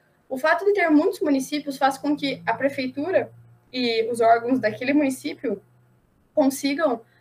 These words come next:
asfaltar mais, porque, né, tu consegue dar uma assistência melhor. Vocês, não sei, pode ser, eu vejo, meu irmão mora no Mato Grosso do Sul, e eles acham perto andar duzentos quilômetros de uma cidade pra outra. <laughs> Eu acho que vocês estão é louco, porque a gente anda trinta quilômetros pra chegar na outra cidade.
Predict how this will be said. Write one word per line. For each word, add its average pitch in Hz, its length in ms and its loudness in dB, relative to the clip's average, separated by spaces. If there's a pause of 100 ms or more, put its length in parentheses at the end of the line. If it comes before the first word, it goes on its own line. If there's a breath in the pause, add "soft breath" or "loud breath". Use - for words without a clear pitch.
(100)
asfaltar 233 520 0
mais, 269 480 2
porque, - 360 -20
né, 262 260 -2 (280)
tu - 100 -20
consegue 403 320 0
dar 427 80 2
uma 302 100 0
assistência 240 520 -8
melhor. 202 360 2 (600)
Vocês, 269 320 4
não 311 140 0
sei, 320 260 0
pode 247 240 2
ser, 233 360 2 (180)
eu 226 220 -4
vejo, 233 220 2
meu 254 140 4
irmão 262 220 2
mora 277 180 4
no 269 80 0
Mato - 200 -2
Grosso 233 220 0
do 214 60 -10
Sul, 320 380 -8 (220)
e 240 60 -4
eles 254 160 -2
acham 254 280 0
perto 359 360 4
andar 226 160 2
duzentos 262 380 0
quilômetros 233 500 2
de 214 60 -10
uma 226 120 -4
cidade 220 260 0
pra 220 180 -4
outra. 208 280 -4
<laughs> - 640 -12
Eu - 80 6
acho 285 240 8
que - 80 -16
vocês 302 120 -4
estão 254 180 -4
é 240 60 2
louco, 392 320 4
porque 277 240 0
a 294 80 6
gente 294 240 2
anda 311 340 4 (200)
trinta 480 400 2
quilômetros 330 580 0
pra 262 120 -2
chegar 240 260 0
na 226 100 0
outra 220 220 -4
cidade. 196 420 0